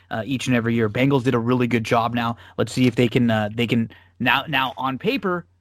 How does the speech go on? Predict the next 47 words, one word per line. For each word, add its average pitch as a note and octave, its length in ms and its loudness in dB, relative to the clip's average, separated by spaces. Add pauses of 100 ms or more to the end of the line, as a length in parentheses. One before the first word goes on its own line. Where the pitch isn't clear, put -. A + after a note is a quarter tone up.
they're D3 140 4
a A#2 40 -4
hell C#3 300 -4
of E3 80 -4
a - 20 -2
lot D#3+ 240 -2
better D3 240 2
than C3+ 140 -2
they C#3+ 100 -2
were C#3 260 0
a C3+ 60 -2
year C#3 200 0
ago. B2 340 -2 (180)
Now A2+ 140 -4
you B2 100 -2
gotta C3+ 140 -2
take B2+ 180 -4
the C#3 80 -4
next C3+ 240 -2
step, A#2+ 240 -4
like A#2 160 -4
you B2 80 -2
mentioned. A#2+ 340 -2 (220)
Can B2+ 180 -2
the C3 80 -2
coaching B2 380 -2
staff A2+ 400 -6 (260)
um, G#2 360 -4
have B2+ 280 -4
them A2 400 -6
win A#2+ 140 0
a B2+ 40 -4
couple B2 200 -2
games A2+ 320 -2
and G#2+ 100 -4
put - 180 -4
them A2+ 140 0
in A2 160 -4
place A2+ 260 -4
for A2 220 -4
all G#2+ 80 -2
their, G#2+ 220 -4
or G#2+ 180 -4
their A2 140 -4
players G#2 340 -2
to A2+ 120 -4
succeed. G#2+ 460 -6